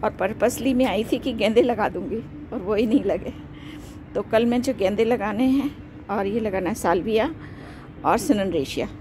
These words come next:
ये लगाना है। और टाइम मिला तो इनके पॉट चेंज करूँगी, इम्पेश-, वो जो है फ्यूशिया के, और बारह, पन्द्रह, सोलह पेड़ ये इसके केल के, इनको भी लगाना है,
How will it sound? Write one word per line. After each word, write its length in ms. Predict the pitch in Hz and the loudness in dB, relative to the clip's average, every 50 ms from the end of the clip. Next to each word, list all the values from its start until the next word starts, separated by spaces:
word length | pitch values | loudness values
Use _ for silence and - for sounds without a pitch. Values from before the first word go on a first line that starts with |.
| - - | -6 0
ये 120 | 208 190 175 | 2 2 4
लगाना 340 | 214 208 180 185 147 151 202 | 4 2 0 0 -2 0 0
है। 180 | 262 240 254 294 | 2 2 2 2
और 340 | 285 - - - - - - | 0 -2 -6 -10 -10 -6 -2
टाइम 220 | - 156 - 214 220 | 0 0 2 2 2
मिला 280 | 220 220 214 220 240 247 | 2 2 2 0 0 -2
तो 140 | - - 240 | -4 -2 -2
इनके 220 | 190 185 202 214 202 | -2 0 0 -2 -4
पॉट 240 | - - 170 202 202 | -2 0 0 0 0
चेंज 280 | - 208 208 208 202 | 0 0 0 0 0
करूँगी, 460 | - - 175 196 196 196 196 226 262 - - - - - - - - - - - - | -4 -4 -4 -4 -4 -4 -4 -4 -4 -4 -6 -10 -16 -14 -14 -16 -16 -16 -12 -6 -4
इम्पेश-, 420 | 202 190 190 196 196 - - - | -2 0 2 0 0 0 -2 -4
वो 180 | - 190 202 196 | 0 0 2 2
जो 180 | 196 185 196 | 2 0 -2
है 220 | 202 214 180 190 202 - - - - | -2 -2 -4 -4 -6 -8 -10 -12 -6
फ्यूशिया 480 | - - 226 233 - - - 180 165 - | 0 2 2 2 2 0 0 2 2 0
के, 160 | - - - - - - - - - - - - - - - - - - - | 0 -4 -10 -10 -10 -12 -16 -16 -16 -16 -16 -16 -16 -16 -16 -16 -16 -14 -8
और 220 | - 151 156 - - - - - - - - | -4 -4 -4 -4 -4 -8 -12 -12 -12 -10 -8
बारह, 240 | 226 190 185 175 190 190 - - - | -4 0 0 2 0 0 -2 -6 -6
पन्द्रह, 300 | - 208 214 214 220 226 | -4 -2 0 2 2 2
सोलह 280 | - - 214 190 208 214 | 2 0 0 0 0 0
पेड़ 220 | 214 202 196 202 190 | 0 0 -2 -2 0
ये 120 | 196 196 | -2 -2
इसके 340 | - 214 - - - 214 220 | -2 -2 -4 -4 -4 -4 -4
केल 280 | 226 - 208 202 196 202 | -2 0 0 2 2 0
के, 140 | 208 240 254 | -2 -4 -4
इनको 360 | 220 - 220 214 - - 208 208 | -4 -2 -4 -4 -2 -2 -2 -2
भी 180 | 196 269 269 | 0 2 2
लगाना 360 | 247 277 202 240 190 143 143 - | 2 2 0 0 -2 -4 -4 -4
है, 220 | - - - - | -6 -8 -12 -14